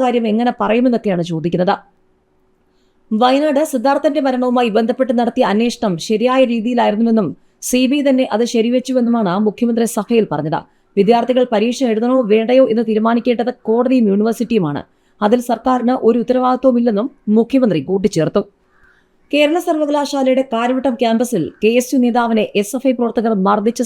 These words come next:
സംഭവത്തിൽ സഭയിൽ ഏറ്റുമുട്ടി മുഖ്യമന്ത്രിയും പ്രതിപക്ഷവും. എം വിൻസെന്റ് എം എൽ എ ആണ് വിഷയം അടിയന്തര പ്രമേയ നോട്ടീസായി നൽകിയത്. എസ് എഫ് ഐയെ പൂർണ്ണമായി ന്യായീകരിക്കുന്ന നിലപാടാണ്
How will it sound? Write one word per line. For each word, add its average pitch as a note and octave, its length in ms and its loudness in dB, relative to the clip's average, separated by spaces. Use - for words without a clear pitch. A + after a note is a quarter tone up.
സംഭവത്തിൽ G#3+ 400 0
സഭയിൽ A#3+ 380 2
ഏറ്റുമുട്ടി A#3+ 400 -2
മുഖ്യമന്ത്രിയും A#3 580 0
പ്രതിപക്ഷവും. F3 520 0
എം G#3 220 6
വിൻസെന്റ് A#3 400 2
എം A#3+ 120 2
എൽ B3 100 0
എ - 20 2
ആണ് G3 140 -2
വിഷയം A#3+ 360 2
അടിയന്തര B3+ 320 0
പ്രമേയ A#3+ 340 0
നോട്ടീസായി G3+ 460 0
നൽകിയത്. C#3+ 360 -2
എസ് C#4 220 2
എഫ് E4+ 140 -6
ഐയെ E4+ 220 0
പൂർണ്ണമായി C#4 480 0
ന്യായീകരിക്കുന്ന B3 580 0
നിലപാടാണ് A#3 520 0